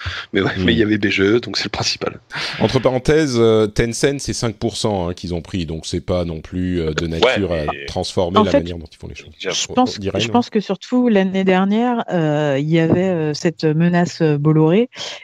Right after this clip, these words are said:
Speaker 4: et qu'ils ont fait all-in, c'est-à-dire que l'année dernière, ils ont sorti absolument tout ce qui, tout ce qu'ils pouvaient, euh,
Speaker 1: Ouais,
Speaker 4: pour
Speaker 1: voilà.
Speaker 4: renforcer l'action et pour, euh, pour, euh, pour, euh,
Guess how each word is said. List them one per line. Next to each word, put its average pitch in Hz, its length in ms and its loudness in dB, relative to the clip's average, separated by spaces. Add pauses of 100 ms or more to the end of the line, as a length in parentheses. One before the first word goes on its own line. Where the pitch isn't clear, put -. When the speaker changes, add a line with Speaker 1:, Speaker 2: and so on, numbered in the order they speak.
Speaker 4:
et 160 100 4
qu'ils 165 380 4
ont 160 40 4
fait 170 140 2
all-in, 170 400 4
c'est-à-dire 160 380 0
que - 100 -2
l'année 147 260 2
dernière, 170 320 2
ils 156 200 2
ont 165 40 -2
sorti 160 560 -2 (140)
absolument 220 840 0
tout 277 120 0
ce - 80 -4
qui, 220 320 2 (100)
tout 262 100 0
ce - 80 -2
qu'ils - 160 -10
pouvaient, 220 440 4 (360)
euh, 170 100 6
Speaker 1:
Ouais, - 140 2
Speaker 4:
pour 196 80 -4
Speaker 1:
voilà. 185 140 2
Speaker 4:
renforcer 208 440 2
l'action 226 460 0 (320)
et 180 100 0
pour, 175 400 0
euh, 151 240 0 (180)
pour, 147 360 0
euh, 82 260 0 (140)
pour, 151 280 2
euh, 139 220 2